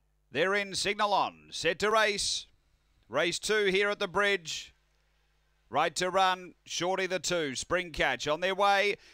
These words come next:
Spring Catch away with them. There's speed for Zab-, uh, Zabanski. Fury's gonna drive early. Spring Catch will retain the rail though and really boot hard to join it. Then came Main Exit a couple of ways. Boogie Shoes from Mayhem Dream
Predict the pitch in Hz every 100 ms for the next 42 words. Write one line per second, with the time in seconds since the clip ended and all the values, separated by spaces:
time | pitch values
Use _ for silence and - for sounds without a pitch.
0 | _ - - 208 190 196 202 - 196 202
1 | 202 190 208 175 208 196 170 - 190 208
2 | 185 190 190 202 190 185 165 175 208 190
3 | - 196 - 202 208 175 202 202 160 202
4 | 208 190 202 208 202 - - - - 208
5 | 190 196 208 202 208 202 190 208 208 202
6 | 208 208 202 208 208 185 202 214 196 208
7 | 208 185 214 202 175 202 208 202 208 -
8 | - 143 208 170 202 214 208 208 208 214
9 | 185 208 208 151 202 202 208 196 208 202
10 | 165 196 202 208 - 202 214 185 208 202
11 | 202 202 202 202 170 202 208